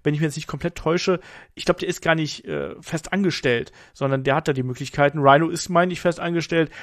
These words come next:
Die kann man dann darüber holen. Warum denn nicht? Warum soll man denen denn nicht die, die Chance geben, dann nochmal so einen Pop einzufahren und einen Paycheck? Da wird,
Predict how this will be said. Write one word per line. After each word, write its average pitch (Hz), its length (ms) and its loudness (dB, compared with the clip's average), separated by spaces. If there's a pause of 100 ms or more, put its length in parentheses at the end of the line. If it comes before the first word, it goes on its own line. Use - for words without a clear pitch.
(140)
Die 147 60 -4
kann 143 160 -4
man 165 100 4
dann 151 160 2
darüber 143 300 4
holen. 127 240 0
Warum 143 200 2
denn 151 140 4
nicht? 156 300 -2 (240)
Warum 139 160 -2
soll 147 100 4
man 151 140 4
denen 147 140 -2
denn 147 100 2
nicht 170 200 -8
die, 131 300 -6 (240)
die 147 80 -4
Chance 151 460 -4
geben, 170 400 4 (200)
dann 147 160 6
nochmal 151 220 4
so 139 60 0
einen 135 100 -8
Pop - 240 -6
einzufahren 139 480 0
und - 80 -8
einen 131 100 -8
Paycheck? 147 460 -4 (220)
Da 127 120 -4
wird, 135 260 0